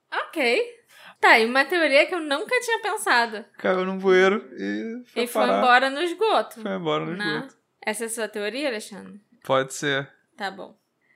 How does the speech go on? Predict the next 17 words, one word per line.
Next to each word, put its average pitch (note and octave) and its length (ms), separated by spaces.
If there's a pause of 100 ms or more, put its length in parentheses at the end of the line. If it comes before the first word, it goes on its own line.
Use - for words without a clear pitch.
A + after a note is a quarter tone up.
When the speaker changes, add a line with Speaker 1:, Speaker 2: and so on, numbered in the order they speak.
(180)
Speaker 1:
Outras G4 440
teorias A#3 680
surgiram A3 760
de G#3+ 140
que A#3+ 140
a A#3 100
Dorothy A#3+ 460
havia B3+ 320
sido B3+ 320
drogada A3+ 720
e C4+ 100
sequestrada. C4 1000 (680)
Mas E4 300
essa C#4+ 240
teoria C4+ 460
foi D4 160
considerada C4 840